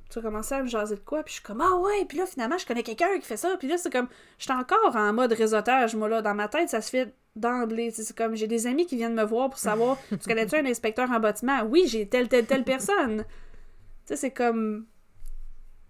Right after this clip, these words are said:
Speaker 1: fait que, tu sais, c'est pas juste de moi je parle, mais de te connecter aux bonnes personnes, tu sais. Fait que c'est ça, fait que c'est, c'est différent. Euh, est-ce que c'est mieux ? Est-ce que c'est moins, tu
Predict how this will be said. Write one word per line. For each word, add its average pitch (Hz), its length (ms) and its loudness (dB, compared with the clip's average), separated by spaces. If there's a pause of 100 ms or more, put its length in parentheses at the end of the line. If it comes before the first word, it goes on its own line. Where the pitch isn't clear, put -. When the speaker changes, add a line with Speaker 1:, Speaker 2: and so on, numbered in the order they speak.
(200)
Speaker 1:
fait 277 120 -2
que, - 80 -18
tu 330 60 0
sais, 339 40 2
c'est 254 160 -2
pas 269 220 6
juste 254 200 0
de 214 120 4
moi 220 240 0
je - 100 -8
parle, 254 320 2
mais 196 260 -4 (360)
de 220 80 2
te 220 100 -4
connecter 233 440 2
aux 262 80 2
bonnes 208 220 2
personnes, 208 500 -4
tu 196 80 -12
sais. 220 160 -6 (920)
Fait - 120 -8
que - 60 -16
c'est 277 100 -4
ça, 202 180 -6
fait 214 160 -6
que - 60 -10
c'est, 220 240 -2 (720)
c'est 285 160 -4
différent. 247 800 -4 (720)
Euh, 196 640 -4 (100)
est-ce 240 200 -6
que 285 100 -4
c'est 285 200 -2
mieux ? 254 240 0
Est-ce 269 160 0
que 247 140 0
c'est 240 200 0
moins, 226 280 0
tu 208 60 -12